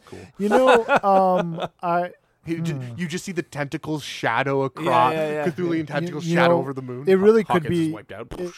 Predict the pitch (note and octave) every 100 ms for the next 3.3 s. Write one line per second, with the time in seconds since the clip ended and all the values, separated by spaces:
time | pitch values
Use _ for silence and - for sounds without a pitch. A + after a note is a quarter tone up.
0 | - F#3 F#3 F3 E3+ G3+ G#3 F3+ - E3+
1 | D#3 C3+ C3+ C3+ C3 B2 A#2 A2+ A#2+ A2
2 | A2+ A#2+ A#2+ C3+ - _ _ _ _ _
3 | B2 A2+